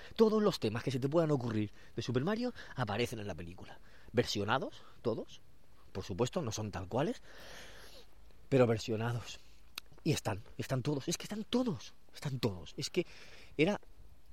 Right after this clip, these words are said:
era sentirte en casa en todo momento. Es una película que, que nunca has visto, pero, eh, pero te encuentras en el hogar. Y ese cariño, ese cariño es lo que más me ha gustado. De hecho, al final me he emocionado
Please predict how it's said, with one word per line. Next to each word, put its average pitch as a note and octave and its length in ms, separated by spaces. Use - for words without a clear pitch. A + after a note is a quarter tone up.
era F#3+ 320
sentirte E3 480
en B2 100
casa - 320
en A#2 120
todo B2 200
momento. F#2 420
Es D#3 100
una F#3 140
película A#2 400
que, B2 400
que A#2+ 160
nunca F3+ 260
has F3 100
visto, G3+ 300
pero, A#2+ 380
eh, B2+ 160
pero A2+ 200
te B2 80
encuentras F3 560
en C#3 120
el A2 80
hogar. G2+ 300
Y E3 140
ese F#3 160
cariño, F3 580
ese C3+ 240
cariño B2+ 340
es C#3+ 140
lo B2+ 100
que A2 80
más A2 120
me A2+ 80
ha G#2+ 40
gustado. F2 440
De A#2 100
hecho, D#3+ 140
al F#3 80
final C3+ 360
me A2+ 100
he A#2+ 60
emocionado C3 640